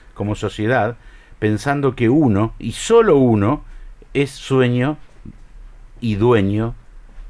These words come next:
y amo de la verdad. San Martín vivió de sus sueldos, en el exilio de rentas de la casa que tenía en Buenos Aires, de la pensión que le había otorgado el gobierno de Perú,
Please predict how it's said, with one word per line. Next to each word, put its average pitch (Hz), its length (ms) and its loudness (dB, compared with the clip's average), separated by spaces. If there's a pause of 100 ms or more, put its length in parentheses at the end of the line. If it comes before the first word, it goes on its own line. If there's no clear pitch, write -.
y 107 220 2
amo 110 460 0 (280)
de 87 180 0
la 82 120 -2
verdad. 78 300 -6 (3750)
San 143 180 0
Martín 165 300 0
vivió 180 240 4
de 175 60 4
sus 175 180 -2
sueldos, 147 600 2 (760)
en 135 160 0
el 139 120 4
exilio 151 440 2
de 127 100 4
rentas 147 460 0
de 120 100 0
la 110 100 0
casa 123 240 -4
que 107 100 -2
tenía 107 240 -2
en 113 80 0
Buenos 107 300 -4
Aires, 151 300 2
de 101 80 2
la 95 120 0
pensión 110 400 -4
que 107 100 -2
le 95 80 0
había 110 160 2
otorgado 104 380 0
el 101 60 0
gobierno 101 420 0
de 92 140 -2
Perú, 143 400 -2